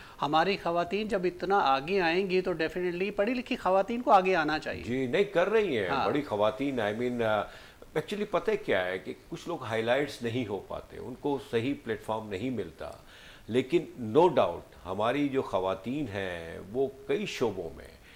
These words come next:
Speaker 2: यानी फिल्म मेकिंग में भी हमारा एक मकाम है। कुछ ख़वातीनों ने बड़े अच्छे-अच्छे अवार्ड्स दिए हैं और इंशाल्लाह बहुत जल्द,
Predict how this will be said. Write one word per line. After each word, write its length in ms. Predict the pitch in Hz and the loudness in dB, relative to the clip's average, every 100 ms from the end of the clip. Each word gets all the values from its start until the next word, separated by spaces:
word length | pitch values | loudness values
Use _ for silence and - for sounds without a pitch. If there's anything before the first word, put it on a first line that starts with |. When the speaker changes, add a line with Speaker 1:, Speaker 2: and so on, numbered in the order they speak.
| - - | -16 -4
Speaker 2:
यानी 200 | 120 139 | 0 0
फिल्म 260 | 131 131 139 | -2 -4 -2
मेकिंग 460 | 120 127 147 151 | 0 -2 -2 -2
में 140 | 131 127 | 0 0
भी 200 | 147 143 | -2 -4
हमारा 360 | 107 107 117 | -2 0 2
एक 100 | 120 110 | 2 0
मकाम 500 | 95 - 95 85 80 | -6 -2 -2 -2 -6
है। 100 | 78 | -10
कुछ 220 | 104 - | -12 -10
ख़वातीनों 560 | 87 95 95 113 107 | -4 -4 -4 -6 -6
ने 80 | 107 | -6
बड़े 200 | 95 107 | -4 -4
अच्छे-अच्छे 360 | 101 - 113 107 | -4 -6 -8 -6
अवार्ड्स 320 | 92 98 98 | -4 -6 -6
दिए 120 | 104 | -8
हैं 80 | 135 | -6
और 100 | 147 | -4
इंशाल्लाह 400 | 127 - 135 143 | -6 -2 0 2
बहुत 300 | 101 113 101 | 4 2 6
जल्द, 300 | 160 123 | 6 4